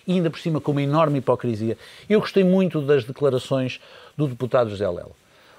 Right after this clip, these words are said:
O deputado José Lelo disse a verdade que ninguém quer ouvir. Depois acusaram-no dele de dizer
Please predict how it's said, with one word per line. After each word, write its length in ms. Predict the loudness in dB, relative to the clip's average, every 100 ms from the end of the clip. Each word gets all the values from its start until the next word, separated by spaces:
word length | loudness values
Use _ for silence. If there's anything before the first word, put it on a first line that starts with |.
| -6
O 100 | -4
deputado 320 | -2 0 0
José 140 | 2
Lelo 240 | 2 2 0
disse 260 | -4 -6 -4
a 80 | 0
verdade 420 | 2 2 0 -2
que 100 | -4
ninguém 380 | -2 0 0 0
quer 160 | 0
ouvir. 240 | 0 -2 -8
Depois 320 | -2 0 0
acusaram-no 680 | -2 -2 0 0 0 -4 -4
dele 560 | -4 -2 -4 -6 -6
de 120 | -4
dizer 340 | -4 0 0